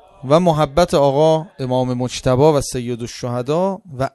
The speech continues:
امر به محبت این دو بزرگوار و ثواب محبت این دو بزرگوار، یعنی امام حسن و امام حسین. یک روایتی هست، این رو بخونیم، شاید نشنیده باشیم یا کمتر شنیده باشیم، در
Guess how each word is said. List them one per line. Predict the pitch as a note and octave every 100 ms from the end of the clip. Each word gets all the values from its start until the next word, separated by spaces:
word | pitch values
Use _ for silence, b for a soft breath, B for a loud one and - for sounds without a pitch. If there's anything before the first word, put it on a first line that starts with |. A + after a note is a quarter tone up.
| -
امر | D#3+ G3 G#3+ G#3 F#3+
به | E3
محبت | F3 F3 F3+ D#3 F3+ -
این | F3
دو | F3 E3+
بزرگوار | E3+ E3+ E3+ E3+ E3+ F3+
و | D3
ثواب | - C3+ E3 E3+
محبت | D3 B2+ A#2+ C#3+ -
این | C#3+
دو | B2
بزرگوار، | G#2 F#2+ G2 F#2+ G2 G2+ - _
یعنی | A#2+ A#2 A2+ - _
امام | G#2+ G#2+ G2
حسن | G#2 B2 B2
و |
امام | G#2+ G#2 G2 G2+
حسین. | - - - _ _ _ - b b b b b b b b b b b b b - B B B B
یک | E3+ D#3+
روایتی | D#3 D3+ E3+ E3+ E3+
هست، | E3 D#3+
این | D#3+ D#3
رو | D#3 D3 _ C#3+
بخونیم، | D3+ D#3+ D3+ C#3+
شاید | - C#3 C3 _ -
نشنیده | D3 C#3 - C#3+ C3+
باشیم | B2+ A#2+ - B2
یا | A#2
کمتر | - A#2 A2+ B2+
شنیده | - A#2 A2+ A#2
باشیم، | A2 A2+ C#3+ D3
در | B2+